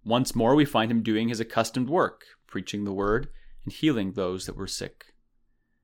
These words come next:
We see in these verses what great spiritual privileges some people enjoy and yet make no use of them. This is a truth which is strikingly illustrated by the history of Capernaum.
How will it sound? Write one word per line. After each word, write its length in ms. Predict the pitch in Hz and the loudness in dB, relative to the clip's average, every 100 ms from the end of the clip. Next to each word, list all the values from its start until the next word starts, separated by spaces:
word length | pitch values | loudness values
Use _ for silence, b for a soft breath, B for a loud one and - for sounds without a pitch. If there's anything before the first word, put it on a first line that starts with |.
| _ _ _ - | _ _ _ -4
We 100 | 156 | -2
see 240 | - 208 | 0 -2
in 100 | 196 | 2
these 160 | 147 107 | 2 2
verses 680 | 127 139 - 90 92 - - | 2 2 2 -6 -6 -8 -4
what 260 | 120 123 | -2 -2
great 460 | 113 123 127 165 - | -4 0 2 0 -2
spiritual 560 | - - 131 139 - 120 | -6 -2 0 0 0 -4
privileges 640 | - 180 147 110 104 98 | -2 -2 0 0 0 -2
some 140 | 120 113 | -2 -4
people 300 | 117 113 107 | -4 -4 -4
enjoy 640 | 101 107 127 101 85 - _ _ _ _ | -4 -2 0 0 -2 -8 _ _ _ _
and 160 | 113 113 | -6 0
yet 280 | 113 - - | 0 -2 -4
make 280 | 113 104 - | -4 -4 -4
no 280 | 110 113 | -4 -2
use 340 | 113 107 117 - | -4 -4 -6 -8
of 220 | 85 82 | -12 -12
them. 280 | 82 76 - _ _ _ _ _ _ _ _ _ _ 151 | -12 -12 -16 _ _ _ _ _ _ _ _ _ _ -4
This 120 | 202 | 0
is 120 | 226 | 2
a 80 | 185 | 2
truth 360 | - 131 139 | 4 2 2
which 140 | 131 123 | 0 -4
is 160 | 117 | -4
strikingly 600 | - - 147 151 185 165 - | -4 2 2 2 0 -2 0
illustrated 600 | 147 151 - 117 95 98 | -2 0 -2 -2 -2 0
by 100 | 104 | 0
the 100 | 101 | 0
history 520 | - 147 - - 98 | -2 -4 -4 -4 -4
of 100 | 92 | -4
Capernaum. 600 | - - 113 110 98 90 | -10 -10 -8 -6 -6 -8